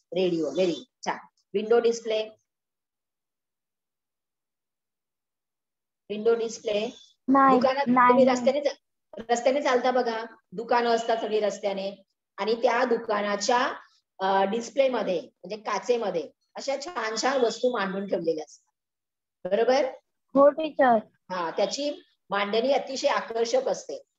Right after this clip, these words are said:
Speaker 1: की तुम-, रस्त्याने चालताना तुमचं लक्ष गेलं पाहिजे आणि ती वस्तू बघून तुम्ही दुकानामध्ये आलं पाहिजे, त्याला window display.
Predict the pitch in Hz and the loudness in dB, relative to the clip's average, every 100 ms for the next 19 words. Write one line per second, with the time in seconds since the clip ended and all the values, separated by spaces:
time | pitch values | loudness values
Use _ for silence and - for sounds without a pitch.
0 | _ 247 - 233 214 208 214 208 240 285 | _ -8 -6 -6 -6 -6 -4 -2 -2 -2
1 | 269 220 220 247 247 226 247 220 214 262 | -2 -2 -4 -4 -6 -4 -2 -2 0 2
2 | 262 220 220 202 208 220 - _ - 202 | 4 2 0 -2 -4 -6 -8 _ -8 -4
3 | 214 226 214 226 214 220 214 220 202 196 | 0 0 0 -2 -2 -2 -4 -6 -6 -4
4 | 190 190 190 190 240 - _ - 180 175 | -4 -2 -2 2 0 0 _ -4 0 0
5 | 165 131 - _ 196 208 220 214 196 190 | -2 -8 -16 _ -6 -2 -2 -2 -2 -2
6 | 175 165 - | -4 -8 -14